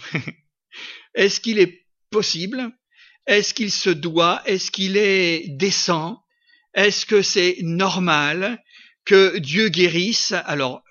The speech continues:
je vais le transformer un petit peu selon nos us et coutumes, un dimanche. Voilà.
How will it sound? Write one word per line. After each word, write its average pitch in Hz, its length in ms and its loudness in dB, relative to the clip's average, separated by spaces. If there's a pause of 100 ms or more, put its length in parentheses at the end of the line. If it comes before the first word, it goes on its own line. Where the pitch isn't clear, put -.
(360)
je 135 160 -10
vais 160 100 -2
le 139 120 -4
transformer 147 640 -6
un 127 140 -2
petit 135 200 -12
peu 151 160 -6
selon 135 320 -6
nos 131 160 -4
us 139 240 -6
et - 60 -4
coutumes, 240 440 -6 (340)
un 285 160 4
dimanche. 226 680 0 (160)
Voilà. 151 380 2